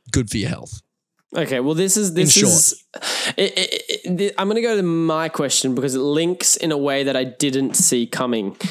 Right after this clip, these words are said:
Speaker 2: uh,
Speaker 1: Okay.
Speaker 2: before we ask these questions. I'm gonna go to the question: What, uh, this is my first core question, what is the most time-efficient way to stay fit? Uh,
Speaker 1: Yep.
Speaker 2: I'll quickly mention food. Uh, I don't wanna go into that in great detail today. It feels like another podcast,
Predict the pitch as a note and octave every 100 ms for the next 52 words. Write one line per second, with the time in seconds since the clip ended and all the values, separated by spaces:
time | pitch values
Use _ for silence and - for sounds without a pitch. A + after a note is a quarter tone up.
0 | - - B2+ A#2+ A#2+ A#2 A#2+ A2+ - B2
1 | B2 A#2+ A#2 B2 A#2+ A#2 B2+ - B2+ -
2 | B2 C#3+ D#3 D#3+ D3 C3+ C3+ B2+ C3 B2+
3 | C3 - - - - - - A#2 A#2 B2
4 | B2+ A2+ B2+ A#2+ A#2 - A#2 - - A#2
5 | - A#2+ - - A2+ A#2+ B2+ A#2+ C3 B2+
6 | A#2+ A#2 - B2+ A#2+ B2 A2 - A#2+ -
7 | A#2 A#2 A2+ G#2+ - B2 A2+ - A2+ -
8 | - - - C3+ C3+ - B2+ C3+ - _
9 | _ _ _ _ _ - - D#3+ - F#3+
10 | G#3 G3 E3 D3+ C#3 - A#2+ B2 D#3 _
11 | - B2+ B2 A#2+ A#2+ C3 C#3 C#3+ C3 B2+
12 | A#2 B2 A2 A#2+ A#2+ A2+ A#2 A#2 A2 A2+
13 | G#2+ A2+ - A#2 A2+ A#2 A#2 A#2 A2 -
14 | G2+ A2 - F#2+ G#2+ -